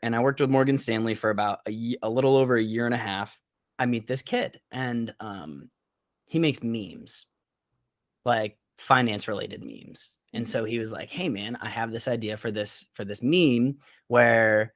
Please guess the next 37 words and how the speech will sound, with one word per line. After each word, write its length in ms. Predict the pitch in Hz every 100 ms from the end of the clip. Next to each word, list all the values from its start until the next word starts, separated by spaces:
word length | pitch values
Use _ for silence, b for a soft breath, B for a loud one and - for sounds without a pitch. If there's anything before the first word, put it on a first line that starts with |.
| _ _
we're 100 | 127
gonna 160 | 131 123
take, 240 | 123 120
like, 140 | 120 110
a 80 |
real-life 600 | 104 107 135 135 123 110 107
C 240 | - 117
N 100 | 107
B 140 | 101
C 260 | 104 - 196
interview, 540 | 110 98 - - 120 -
and 120 | 131
we're 80 | 120
gonna 240 | 113 101
cut 300 | - - 156 -
out 280 | 147 156 120
one 120 | 120
of 60 |
the 140 | 104 -
analysts." 640 | 101 95 120 143 - -
So 320 | - - 123 123
i-, 100 | 117 -
in, 100 | 120
like, 220 | 113 107
this 180 | 117 117
situation, 600 | 127 104 110 107 - 117
like, 220 | 104 98 - _ _ - 120
they 140 | 127
would 200 | 117 113
cut 160 | - 120
out, 260 | 117 107 - _ _ _ _ _ -
like, 280 | 110 101 98 107 _ _ _ _ _ _
you 420 | 127 127 139 131 117
or 80 |
me, 460 | 110 123 123 123 120
and 180 | 113 113
then 360 | 107 107 104